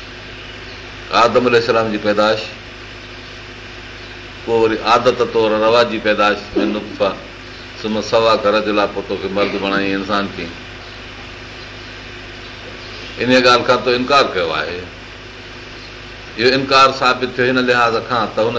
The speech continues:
چيو ته مون قيامت کي نٿو سمجهان ته ڪا ايندي، اها گهڙي منهنجي مٿان اچي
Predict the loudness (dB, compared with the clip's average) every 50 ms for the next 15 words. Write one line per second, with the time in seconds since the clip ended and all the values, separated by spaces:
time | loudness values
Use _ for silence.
0 | -2 0 2 4 4 4 2 0 -2 -4 -6 -6 -6 -6 -2 -2 0 0 0 0
1 | 0 -2 0 0 0 0 -2 -4 -6 -4 -4 -4 -2 -2 -2 -2 -2 -4 -2 0
2 | -2 0 -2 -2 -2 -2 -2 -2 -4 -6 -6 -8 -8 -10 -12 -14 -16 -16 -16 -16
3 | -14 -14 -12 -4 2 2 4 4 4 4 4 4 4 2 0 0 0 0 0 0
4 | 0 0 2 0 0 0 -2